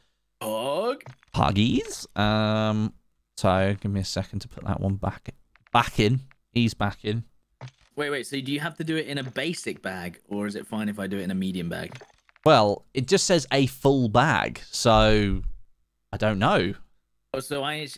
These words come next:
Speaker 1: I actually need to die then and, and have a small bag, is what
Speaker 2: St-,
Speaker 1: you're saying.
Speaker 2: Stod is dead?
Speaker 1: Oh, for goodness sake, so we might as well not even do that mission.
Speaker 2: Well, no, leave it on, because if there's enough P V P,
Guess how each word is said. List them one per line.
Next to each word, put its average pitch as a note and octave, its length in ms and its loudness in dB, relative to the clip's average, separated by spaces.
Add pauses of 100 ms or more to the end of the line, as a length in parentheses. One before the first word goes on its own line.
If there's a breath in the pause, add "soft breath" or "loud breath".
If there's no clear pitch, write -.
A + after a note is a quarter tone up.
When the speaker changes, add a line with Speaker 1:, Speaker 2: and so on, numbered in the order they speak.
Speaker 1:
I C#3+ 120 -4
actually C3+ 280 -8
need B2 200 -4
to A#2 100 -6
die G#2 380 -6
then D2+ 260 -12 (200)
and, F#2+ 220 -6
and F2+ 580 -8
have F#2+ 200 -10
a F#2 60 -8
small G2 280 -6
bag, - 280 -10 (260)
is F#2 100 -4
what G2 60 -6
Speaker 2:
St-, F2 60 -6
Speaker 1:
you're E2+ 60 -10 (160)
saying. C#2+ 40 -6
Speaker 2:
Stod B2+ 260 0
is B2 140 0
dead? B2 340 -2 (640)
Speaker 1:
Oh, A#2+ 80 -8
for - 100 -12
goodness C#3 240 -8
sake, C3+ 180 -6
so - 120 -8
we B2+ 60 -2
might C#3+ 100 -2
as B2 100 -8
well C3 80 -4
not B2+ 120 -4
even A2+ 160 -4
do B2 180 -4
that F#2 120 -6
mission. F2 460 -10
Speaker 2:
Well, F#3+ 80 8
no, G#3+ 120 8
leave B3 240 6
it - 80 4
on, E3 340 6 (200)
because F3 220 2
if F3+ 80 4
there's G3 160 4
enough G#3 260 4
P G#3+ 200 2
V F#3+ 140 4
P, C#3 480 2